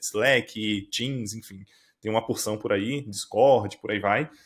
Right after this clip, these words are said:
É, e isso acaba, enfim, é um dos pontos ali que pode ajudar bastante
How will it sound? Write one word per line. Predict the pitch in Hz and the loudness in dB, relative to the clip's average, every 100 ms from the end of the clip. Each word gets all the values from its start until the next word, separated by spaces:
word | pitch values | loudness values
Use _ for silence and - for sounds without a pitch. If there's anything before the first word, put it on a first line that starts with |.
| _ _ _ | _ _ _
É, | 107 107 104 101 104 - | -2 0 0 0 -4 2
e | 135 | 2
isso | 160 | 4
acaba, | - 147 160 170 185 196 208 | 2 0 0 2 2 0 -2
enfim, | 208 - 123 | -4 -2 2
é | 131 | 4
um | 214 | 6
dos | 302 156 | 4 2
pontos | 160 170 | 0 2
ali | 143 165 | 0 0
que | |
pode | - 160 190 196 | 0 2 0 -2
ajudar | 143 143 147 | 0 2 2
bastante | 170 - 139 160 196 | 2 -2 -6 -6 -10